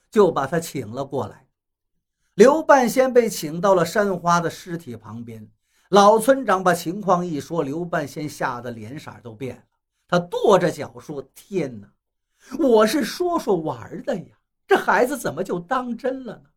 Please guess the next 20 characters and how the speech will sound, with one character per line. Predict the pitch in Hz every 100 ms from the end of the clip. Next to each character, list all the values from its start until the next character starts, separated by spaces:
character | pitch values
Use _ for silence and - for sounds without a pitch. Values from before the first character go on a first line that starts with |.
| _ _
这 | -
不 | 381 339
是 | - 349
害 | - - 311 294 247
我 | 185 139 104 -
吗？” | - _ _ _ _ _ _ _ _
老 | - 208 196 277
村 | - 415
长 | 311 151 160
一 | 139
听 | - 135
火 | 135 - - _
了 | _ _ _ _ _ _ _
：“你 | 208 143
是 | - 151
说 | - 196
着 | 180 117
玩 | 101 -
儿 | 165
呢？ | 190